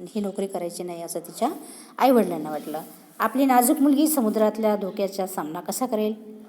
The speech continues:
आपली मुलगी, प्रत्येक आईवडिलाला आपली मुलगी ही लाडाची असते, है ना?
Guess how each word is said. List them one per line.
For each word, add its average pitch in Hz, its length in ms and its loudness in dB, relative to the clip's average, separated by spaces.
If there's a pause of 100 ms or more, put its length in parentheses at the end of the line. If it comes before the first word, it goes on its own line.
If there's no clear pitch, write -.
(220)
आपली 190 360 -4
मुलगी, 185 400 -2 (360)
प्रत्येक 190 320 -2
आईवडिलाला 185 460 0
आपली 185 220 -2
मुलगी 190 260 -4
ही 214 160 0
लाडाची 175 420 -2
असते, - 260 -4 (520)
है 226 60 -2
ना? 370 160 4